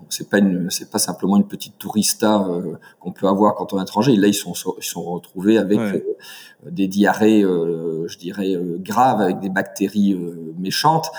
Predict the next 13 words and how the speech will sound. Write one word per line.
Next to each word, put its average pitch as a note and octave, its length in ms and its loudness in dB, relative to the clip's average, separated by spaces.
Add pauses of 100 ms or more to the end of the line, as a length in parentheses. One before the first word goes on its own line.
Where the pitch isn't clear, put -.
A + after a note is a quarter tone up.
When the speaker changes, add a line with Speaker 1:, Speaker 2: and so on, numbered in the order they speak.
(240)
Speaker 1:
Et F#2 60 -10
ils - 40 -8
se F2+ 120 -10
sont - 140 -10
retrouvés G#2+ 380 2
hospitalisés G2 840 0
et F#2 60 -2
perfusés. G2+ 640 0
Voilà. F#2 180 -6
Donc, F#2+ 200 -12
il A2 40 -2
y - 20 -6
a, - 40 -10